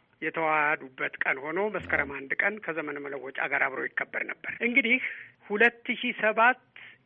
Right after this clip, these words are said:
የጎመን ምንቸት ሆኖ ሊወጣ፣ ሁለት ሺህ ስምንት ደግሞ የገንፎ ምንቸት ሆኖ ሊገባ ከአሁን በኋላ ስምንት ሰዓት ስምንት ደቂቃ ስምንት ሴኮንድ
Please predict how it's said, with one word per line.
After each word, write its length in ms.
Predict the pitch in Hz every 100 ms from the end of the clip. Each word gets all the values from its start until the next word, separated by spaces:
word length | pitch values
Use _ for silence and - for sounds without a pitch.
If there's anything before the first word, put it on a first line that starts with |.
| _
የጎመን 600 | 160 170 196 208 202 202 196
ምንቸት 520 | 185 190 - - 180
ሆኖ 240 | - 175 165 147
ሊወጣ፣ 380 | 160 165 156 - 98 - _ _ _
ሁለት 320 | 165 175 175
ሺህ 200 | 190 226 208
ስምንት 400 | 196 180 180 -
ደግሞ 260 | 160 143 156 247 254 _ _ -
የገንፎ 600 | 139 185 180 208 202 - 220 226
ምንቸት 580 | 214 202 185 - 208 214
ሆኖ 300 | - 180 208 196 156
ሊገባ 400 | 175 185 208 202 208 269 - _
ከአሁን 280 | - 170 233
በኋላ 340 | 247 196 180 208 247 240 - _ -
ስምንት 460 | - 151 185 233 -
ሰዓት 380 | - 214 247 - - _ _ -
ስምንት 400 | - 170 185 214
ደቂቃ 320 | 175 - 185 - 233 247 _ _ _ -
ስምንት 440 | - 170 220 226
ሴኮንድ 440 | - 196 - 254